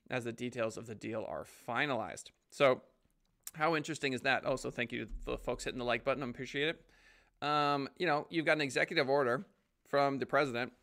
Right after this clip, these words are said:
and you've got a lower court saying, "Yeah, no, never mind." So to recap, on August sixth, the U S president, um, issued two executive orders,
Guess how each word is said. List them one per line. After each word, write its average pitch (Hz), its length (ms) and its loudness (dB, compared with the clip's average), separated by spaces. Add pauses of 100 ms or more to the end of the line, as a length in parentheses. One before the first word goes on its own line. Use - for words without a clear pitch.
(1080)
and 143 400 2
you've 139 220 -2
got 139 160 8
a 135 80 2
lower 151 260 4
court 123 300 2
saying, 143 300 0
"Yeah, 175 160 -2
no, 151 220 2 (880)
never 131 160 0
mind." 123 260 -4 (640)
So 147 240 4
to 170 100 -2
recap, 165 400 2
on 139 80 0
August 139 320 0
sixth, 147 420 0
the 131 160 -2
U 135 220 0
S 143 100 0
president, 123 640 -2 (140)
um, 117 640 -4 (400)
issued 135 320 -4
two 147 140 -2
executive 135 380 0
orders, 165 340 2